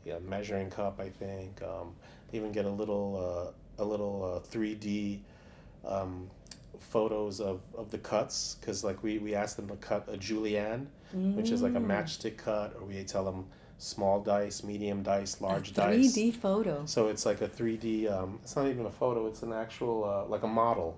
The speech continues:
Speaker 1: It's a
Speaker 2: Oh,
Speaker 1: three D, so, like,
Speaker 2: okay.
Speaker 1: it's like a plastic potato that's cut with
Speaker 2: Oh,
Speaker 1: large dice and
Speaker 2: how
Speaker 1: little and
Speaker 2: interesting.
Speaker 1: medium dice.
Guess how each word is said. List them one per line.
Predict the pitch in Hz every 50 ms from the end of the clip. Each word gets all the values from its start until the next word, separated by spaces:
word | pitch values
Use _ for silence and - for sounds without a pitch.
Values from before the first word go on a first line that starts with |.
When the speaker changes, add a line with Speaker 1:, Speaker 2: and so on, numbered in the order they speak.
| - -
Speaker 1:
It's | 190 190 220
a | 262 294
Speaker 2:
Oh, |
Speaker 1:
three | 302 269 - 196
D, | 254
so, | 240 269 240
like, | 220 208 294 -
Speaker 2:
okay. | 175 160 156 - - -
Speaker 1:
it's | - 123 -
like | 120 101
a | 104
plastic | 98 - - - 110 107 107 - - 107 - -
potato | - 110 - - 107 104 98 92 87 95 98 - - - - - -
that's | - 98 95 -
cut | - - 110 107 -
with | 190
Speaker 2:
Oh, | 208 214
Speaker 1:
large | 220 226 240 247 240 202 180
dice | 156 113 107 107 107 104 -
and | 247 262
Speaker 2:
how | 269
Speaker 1:
little | 269 277 277
and | 254 -
Speaker 2:
interesting. | - 285 247 - - 110
Speaker 1:
medium | - - - -
dice. | - 107 107 107 - -